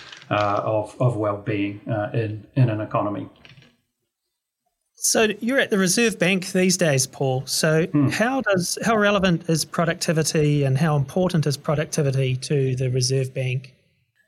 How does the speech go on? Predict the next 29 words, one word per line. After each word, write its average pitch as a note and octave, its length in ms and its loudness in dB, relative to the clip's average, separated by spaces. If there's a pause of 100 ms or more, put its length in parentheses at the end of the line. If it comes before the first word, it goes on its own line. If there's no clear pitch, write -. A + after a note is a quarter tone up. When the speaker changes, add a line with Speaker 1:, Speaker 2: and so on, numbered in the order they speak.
(360)
Speaker 1:
Yeah, G3 500 4
I F#3 100 4
mean, F#3+ 220 2
that's G3 240 2
an D#3+ 80 4
interesting C3 480 2
question. C3+ 420 2
I B2 140 2
sort C3+ 240 0
of, C3 220 0 (100)
like, C#3+ 240 2
I, E3+ 160 2
I D3+ 60 0
think C#3+ 180 -2
traditionally D3 720 4
economists C3 600 4
have B2+ 180 2
tended C3+ 500 2
to B2+ 80 -2
think C3 320 2
about A#2+ 400 2
sort C3 160 0
of G#2+ 140 -2
long-run A#2 640 0
structural - 720 -2
growth A#2 420 0
in B2+ 80 0
the A2+ 140 -2
economy A2 580 -2